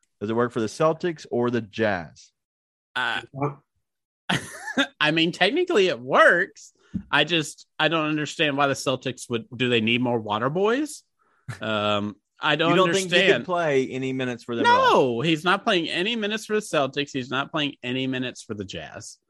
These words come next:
Speaker 1: Wow.
Speaker 2: Uh, so these are trades that you saw off Griff's Twitter, right? Like,
Speaker 1: Yeah.
Speaker 2: these are suggested. Okay, 'cause,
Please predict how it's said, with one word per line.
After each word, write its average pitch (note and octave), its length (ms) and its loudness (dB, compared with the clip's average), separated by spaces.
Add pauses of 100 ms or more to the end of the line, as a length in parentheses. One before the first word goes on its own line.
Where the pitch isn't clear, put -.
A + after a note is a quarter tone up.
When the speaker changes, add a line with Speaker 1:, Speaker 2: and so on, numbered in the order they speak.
(340)
Speaker 1:
Wow. D2+ 120 -8
Speaker 2:
Uh, G#2 420 0 (160)
so D#3 280 -2
these G3 380 0
are B3+ 200 2
trades E3 460 -2
that C3+ 280 -2
you D3 80 -6
saw C3+ 300 0
off A#2+ 240 0
Griff's A#2+ 300 -4
Twitter, F2 300 -2
right? G#2 440 -6 (120)
Like, F#2+ 140 -8
Speaker 1:
Yeah. F2+ 60 -4
Speaker 2:
these A2+ 160 -2
are A2 80 0
suggested. G2 680 -8 (380)
Okay, G#2 440 -2
'cause, G2+ 280 -4